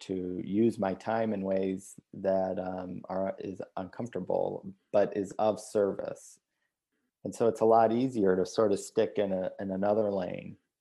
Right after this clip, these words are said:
and say, "This is about me and what I want only." Now, I'll pair that with saying there's times where life, we need to ask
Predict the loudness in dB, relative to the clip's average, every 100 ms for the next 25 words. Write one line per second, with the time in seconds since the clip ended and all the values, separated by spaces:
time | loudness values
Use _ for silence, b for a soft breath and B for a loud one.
0 | _ _ -20 -20 -12 -10 -10 -14 -20 _
1 | _ _ _ _ _ _ _ _ _ _
2 | -20 -12 -6 -4 0 2 2 -2 -4 -4
3 | -2 0 2 2 0 -2 -4 -6 -2 -2
4 | 0 -4 -8 -14 _ _ _ _ _ _
5 | _ _ _ _ _ _ 4 6 6 4
6 | -4 -12 2 2 4 4 6 6 4 2
7 | -2 -2 0 0 0 -2 -6 -12 _ _
8 | _ _ _ _ _ _ 2 2 0 0
9 | 2 2 2 4 6 8 8 6 2 -2
10 | -18 _ -10 0 4 6 6 6 4 6
11 | 4 4 -2 -12 -18